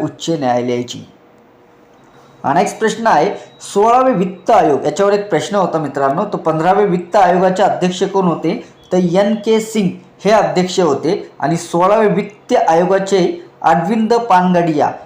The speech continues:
हे अध्यक्ष होते आणि शिफारशी लागू झालेली आहे एक एप्रिल दोन हजार सव्वीसपर्यंत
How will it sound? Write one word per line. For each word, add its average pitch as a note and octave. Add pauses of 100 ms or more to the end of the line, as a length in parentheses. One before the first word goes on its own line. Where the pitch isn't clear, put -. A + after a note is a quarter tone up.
(200)
हे F#3
अध्यक्ष F3
होते F3
आणि D#3+
शिफारशी G3
लागू F#3+
झालेली G3
आहे G#3
एक A3
एप्रिल G3
दोन F#3+
हजार F#3+
सव्वीसपर्यंत D#3+